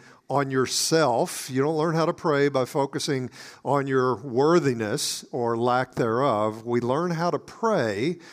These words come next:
by focusing on God himself. And today we're gonna, we're gonna look at a passage of Scripture that, that urges us, that pleads with us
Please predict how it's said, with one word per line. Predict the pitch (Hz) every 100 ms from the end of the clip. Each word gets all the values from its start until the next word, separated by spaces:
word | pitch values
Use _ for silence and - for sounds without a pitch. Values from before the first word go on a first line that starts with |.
| - - -
by | 139 131
focusing | - 160 143 143 135 143 117 123 120 - -
on | 143 131
God | 113 131 123 127
himself. | 113 147 110 110 - 135 101 - - - - - - - -
And | 139
today | - 160 214
we're | 262
gonna, | 214 196 170 165
we're | 165
gonna | 170
look | 175 196
at |
a | 156
passage | - 180 175 -
of | 151
Scripture | - - 151 - 165 131
that, | 131 123 -
that | 135 135
urges | - 147 156 156 135
us, | 143 139 -
that | 147 127 -
pleads | - - 190 214 214 147
with | 143 131 123
us | 113 107 110 -